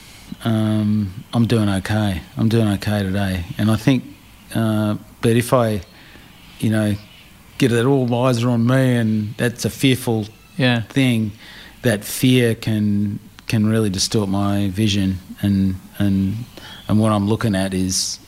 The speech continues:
Speaker 1: everything's become scary.
Speaker 2: Just to finish this topic,
Speaker 1: Mm.
Speaker 2: um, last night I watched,
Speaker 1: Mm.
Speaker 2: um, you speak to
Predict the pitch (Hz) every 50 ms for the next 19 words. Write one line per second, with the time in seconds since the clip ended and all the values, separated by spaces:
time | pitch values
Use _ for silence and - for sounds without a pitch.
0 | - - 104 107 117 110 101 90 85 85 - - - - - - - - 90 -
1 | 107 95 90 - - - 92 95 92 92 90 - - - - - - - - -
2 | 196 - - 156 - - 131 131 123 - - - - - - 110 - 107 110 117
3 | 110 104 92 92 104 104 104 101 101 92 - - - _ - - 101 101 101 95
4 | - - 110 101 101 98 92 92 95 95 95 - - 98 101 98 87 - - -
5 | - - - - 90 87 87 90 90 90 87 - - 87 90 87 - - - 98
6 | 95 - - 90 90